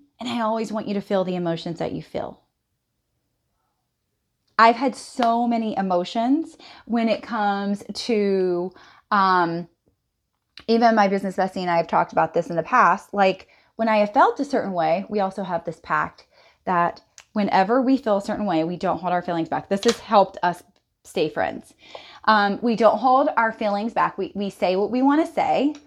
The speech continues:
right? Because that's the only way we can work through it. And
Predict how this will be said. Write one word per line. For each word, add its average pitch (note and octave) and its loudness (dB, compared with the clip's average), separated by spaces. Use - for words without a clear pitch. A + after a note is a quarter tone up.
right? F#3 0
Because A#3+ -2
that's A3 0
the C4 -2
only A3+ 2
way G#3+ 4
we G#3+ 0
can G#3 -4
work F3 0
through G#1+ -4
it. - -10
And A#3+ 6